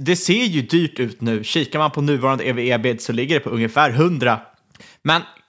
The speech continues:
kan de hålla i den här, eh, förväntade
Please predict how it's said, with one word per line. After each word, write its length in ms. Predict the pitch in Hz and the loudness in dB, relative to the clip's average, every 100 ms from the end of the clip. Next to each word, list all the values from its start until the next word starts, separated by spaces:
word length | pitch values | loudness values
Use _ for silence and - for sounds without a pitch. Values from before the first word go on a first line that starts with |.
| 143 | -8
kan 200 | - 185 | 0 0
de 120 | 196 180 | 0 0
hålla 180 | 190 | 0
i 120 | 170 202 | 0 0
den 120 | 180 | 0
här, 160 | 165 139 135 120 | 0 2 2 0
eh, 100 | - | -6
förväntade 800 | - 127 131 131 139 123 117 | -8 0 0 0 -2 2 2